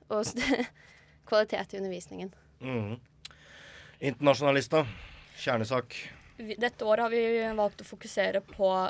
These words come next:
Speaker 3: eh, å ha studentrepresentanter for sio. Eh, fordi, eh, nå til dags så finnes det ingen, eh, direkte representanter, eh, for, eh, de som bor i sio-bygg. Og vi synes det er veldig viktig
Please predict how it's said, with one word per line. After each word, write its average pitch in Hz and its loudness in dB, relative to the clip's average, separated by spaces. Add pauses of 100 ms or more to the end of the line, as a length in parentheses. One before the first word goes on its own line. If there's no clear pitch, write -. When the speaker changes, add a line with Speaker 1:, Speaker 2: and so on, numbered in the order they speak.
Speaker 3:
eh, 190 -2
å 190 -10
ha 185 -4
studentrepresentanter 185 -8
for 202 -6
sio. 185 -4 (560)
Eh, 185 2
fordi, 185 -2
eh, 185 -4
nå 190 -2
til 208 -2
dags 208 -2
så 190 -10
finnes 185 -4
det - -6
ingen, 185 -2
eh, 185 0
direkte 190 -4
representanter, 190 -6 (380)
eh, 170 -2 (120)
for, - -4
eh, 175 0
de 180 -4
som 196 -6
bor 180 -2
i 190 -8
sio-bygg. 190 -6 (500)
Og 196 8
vi 185 0
synes 190 -4
det - -2
er 180 2
veldig 175 -4
viktig 165 0